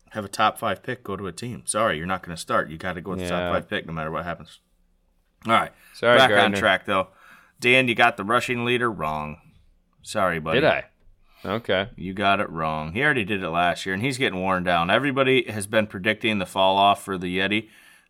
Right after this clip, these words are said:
Speaker 1: I call him
Speaker 2: Mm-hmm.
Speaker 1: the Yeti. Uh, <laughs> but, uh, I never have, but I think we're approaching the point. I think he does have one more really good year in him. I think it is this year.
Speaker 2: Uh-huh.
Speaker 1: I just don't think it's good enough to lead the league.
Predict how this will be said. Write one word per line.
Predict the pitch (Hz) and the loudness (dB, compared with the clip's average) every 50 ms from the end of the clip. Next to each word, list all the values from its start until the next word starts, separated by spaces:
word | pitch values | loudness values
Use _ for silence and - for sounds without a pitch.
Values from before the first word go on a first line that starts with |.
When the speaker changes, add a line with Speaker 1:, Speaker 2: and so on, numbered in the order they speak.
| _ - | _ -14
Speaker 1:
I | 90 | -10
call | - 90 80 | -6 -2 -2
him | 120 120 | 0 2
Speaker 2:
Mm-hmm. | 117 117 113 | 2 0 0
Speaker 1:
the | 76 73 80 80 | -2 -4 -8 -12
Yeti. | - - _ _ _ _ _ _ - | -14 -16 _ _ _ _ _ _ -16
Uh, | 92 90 92 90 87 85 82 82 | -12 -8 -6 -2 -2 -2 -2 -2
<laughs> | - | -6
but, | 107 104 110 107 101 95 - 101 - | -8 -6 -2 -2 -2 -2 -2 -4 -2
uh, | 101 95 92 90 90 90 87 - _ _ _ _ _ _ _ _ _ _ _ _ _ _ _ _ _ _ _ - | 0 2 4 4 4 2 0 -4 _ _ _ _ _ _ _ _ _ _ _ _ _ _ _ _ _ _ _ 6
I | 107 135 170 | 8 8 8
never | 165 147 143 143 143 139 107 | 8 6 4 4 6 4 4
have, | 104 110 113 120 135 151 156 - | 6 6 6 8 6 6 4 0
but | - 123 110 | -4 2 2
I | 104 101 | 4 2
think | 101 - - 143 139 135 131 - | 2 0 -4 -4 -4 -4 -4 -2
we're | 120 110 107 104 101 95 - | 0 2 2 2 2 0 -4
approaching | 110 95 - - 123 139 151 - 202 208 | -10 -12 -2 2 2 2 2 0 -4 -2
the | 208 202 | -4 -4
point. | - - 208 220 220 214 - - | -4 0 0 0 0 0 2 2
I | 113 | 0
think | - - 160 160 160 | 2 2 -4 -4 -2
he | 156 - | -2 -4
does | 110 - 98 107 123 120 | 0 2 2 2 2 2
have | - 131 117 98 92 | 2 2 0 0 0
one | 101 104 110 117 117 | -2 0 0 0 0
more | 117 120 113 101 | 0 0 0 0
really | 92 104 107 110 110 107 | 0 -2 -2 -2 -2 -2
good | 110 107 98 | -2 -2 -2
year | 98 101 104 107 104 | 0 -2 0 0 0
in | 98 98 107 | 0 0 0
him. | 117 113 | 0 0
I | 107 | 0
think | 101 98 - | -2 -2 -4
it | 85 85 | -4 -4
is | 92 98 90 | -4 -4 -2
this | 120 120 110 - | -4 -4 -4 -2
year. | 92 92 117 | 0 2 4
Speaker 2:
Uh-huh. | 120 98 | 4 4
Speaker 1:
I | 95 | 2
just | 90 90 - | 0 -6 -6
don't | - 95 90 | -6 -6 -6
think | - 101 92 80 | -4 -6 -6 -6
it's | 95 87 | -8 -8
good | - - 101 90 | -6 -6 -4 -2
enough | 92 92 90 - | -2 -4 -4 -4
to | - 85 | -8 -8
lead | 85 92 104 120 117 | -4 -2 -2 -2 -2
the | 127 | -2
league. | 127 127 131 139 139 135 135 | 0 2 2 2 2 0 -2